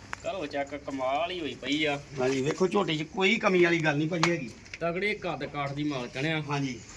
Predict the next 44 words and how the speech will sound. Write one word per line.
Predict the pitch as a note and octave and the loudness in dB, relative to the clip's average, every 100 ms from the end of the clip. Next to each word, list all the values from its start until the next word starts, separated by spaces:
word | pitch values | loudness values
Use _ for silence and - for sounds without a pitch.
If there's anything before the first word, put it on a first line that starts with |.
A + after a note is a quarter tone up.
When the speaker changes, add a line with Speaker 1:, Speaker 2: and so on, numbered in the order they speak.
| - | -6
Speaker 1:
ਤੇ | D3+ | -6
ਚੱਡਾ | C#3+ C3+ A#2 B2 | -4 -4 -2 -4
ਚੁੱਡਾ | B2+ B2 D#3+ | -4 -2 0
ਵੀ | E3+ | 0
ਐਨ | D#3+ F3 F3 | 0 2 2
ਐਚ | E3+ - | 0 0
ਐਫ | F3 D#3+ | 0 2
ਗਾਂ | D3 C3 | 2 2
ਵਰਗਾ | B2+ A#2+ D#3 | 0 2 2
ਹੀ | |
ਲਾਇਆ | D#3+ A#2 C3 | 2 2 2
ਵਾ। | E3 | 2
Speaker 2:
ਹਾਂਜੀ। | D#3 A#2 A2 - - - - | 2 -2 -10 -14 -14 -12 0
Speaker 1:
ਕੀ | F#3 G#3+ | 4 4
ਮੁੱਲ | A3+ G#3+ | 2 0
ਬਾਈ | G#3+ G#3 | 0 -2
ਇਹਦਾ | G3+ F#3+ | -2 -2
ਫਿਰ | E3+ - - C#3+ | -2 -6 -12 -10
ਕਰਨਾ? | D3 C#3 | -6 0
Speaker 2:
ਵੇਖ | D3+ E3 | 2 4
ਲਓ | F#3 | 6
ਵੀਰ | F3+ F3 | 6 6
ਜੀ, | E3 F#3+ G3+ D#3+ | 6 4 4 4
ਇਹੋ | D#3+ E3+ | 6 6
ਜਿਹੀਆਂ | F3 | 6
ਝੋਟੀਆਂ | F3 G3+ D#3+ C#3+ | 4 0 0 -2
ਦਾ | C#3+ | -2
ਤਾਂ | D3+ | -2
ਕੋਈ | E3+ | -2
ਮੁੱਲ | E3+ C#3+ | -2 0
ਹੀ | D3+ | 0
ਨਹੀਂ | F3 | 2
ਹੈਗਾ | F3+ C#3+ C#3 | 0 0 0
ਨਾ। | G3 F#3 - | 0 0 -2
Speaker 1:
ਹਾਂਜੀ। | D#3+ D3+ C#3+ A#2 - - - - - | -4 -2 -4 -4 -10 -14 -18 -18 -4
Speaker 2:
ਮੰਨ | C#3 D#3 E3 E3+ | 0 2 2 2
ਲਓ | F3 E3+ | 0 -2
ਵੀ | F#3+ G3 F#3+ D3+ - - - - - - - - - - - - - - - - - - - | -2 -2 0 -2 -4 -16 -20 -20 -20 -18 -16 -16 -14 -14 -14 -18 -18 -18 -18 -18 -18 -14 -6
ਝੋਟੀ | F#3+ E3+ E3 | -4 -2 2
ਲੱਖ | D#3+ D3+ D#3 | 2 2 0
ਰੁਪਈਏ | D#3 E3+ | 0 0
ਦੇ | E3+ D#3 | 2 2
ਦਈਏ | F#3 | 0
ਭਾਈ? | A3 G#3 | 2 -2